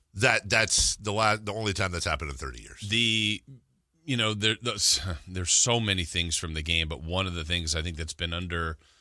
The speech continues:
Speaker 2: talked about so far that I've seen and underreported on, um,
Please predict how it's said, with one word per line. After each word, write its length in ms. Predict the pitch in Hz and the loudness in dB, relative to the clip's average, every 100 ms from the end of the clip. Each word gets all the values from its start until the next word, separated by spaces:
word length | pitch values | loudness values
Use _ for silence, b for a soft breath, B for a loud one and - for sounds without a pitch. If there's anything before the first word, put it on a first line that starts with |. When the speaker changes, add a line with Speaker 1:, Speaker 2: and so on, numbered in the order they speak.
| b | b
Speaker 2:
talked 300 | - 92 92 | -2 0 0
about 260 | 90 85 - | 0 0 2
so 180 | - 92 | 0 0
far 280 | 98 92 | 2 2
that 120 | 80 80 | 4 4
I've 200 | 98 95 | 4 4
seen 260 | - 78 | 0 0
and 120 | 76 82 | -2 -4
underreported 680 | 82 78 76 - 90 82 | -4 -4 -6 -6 -4 -4
on, 180 | 78 78 - b b b b b - | -4 -4 -6 b b b b b -6
um, 380 | 95 92 90 | -2 -2 -4